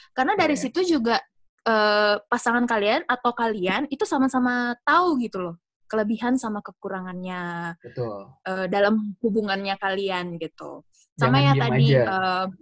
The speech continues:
Speaker 1: iya, betul, jangan diam aja. Karena diam aja itu ya membuat kita kayak mengeluarkan asumsi, "Ih, dia pergi sama siapa ya? Ih, dia bener nggak ya? Dia sayang nggak ya sama aku?" Kayak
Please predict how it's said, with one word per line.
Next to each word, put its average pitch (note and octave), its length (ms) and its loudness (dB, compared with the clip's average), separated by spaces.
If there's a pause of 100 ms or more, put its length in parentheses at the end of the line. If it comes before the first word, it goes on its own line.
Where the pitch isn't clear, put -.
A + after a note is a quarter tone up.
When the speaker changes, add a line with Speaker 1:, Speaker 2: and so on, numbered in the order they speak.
(460)
Speaker 1:
iya, F#3 300 2
betul, F3+ 440 -2 (120)
jangan E3+ 240 -6
diam E3+ 240 -6
aja. E3+ 360 -6
Karena F#3+ 300 -4 (380)
diam A#3 440 2
aja G#3+ 540 -2
itu G3+ 300 -8
ya E3+ 440 2
membuat F3+ 600 -4 (680)
kita C#4+ 320 -8
kayak A3+ 280 -4 (240)
mengeluarkan G#3+ 400 -6
asumsi, A3+ 480 -4 (280)
"Ih, C#4+ 240 2 (540)
dia C4+ 420 0 (240)
pergi A3+ 240 -6
sama A3+ 140 -2
siapa C#4 200 -2
ya? D4 160 0
Ih, B3+ 200 -6
dia A#3 280 -2 (220)
bener A#3 220 0
nggak D4+ 180 -2
ya? C#4+ 220 -2
Dia C#4+ 140 -4
sayang B3+ 240 -4
nggak B3 120 0
ya C4+ 120 -2
sama B3+ 200 0
aku?" C4 200 -6
Kayak A3 180 -6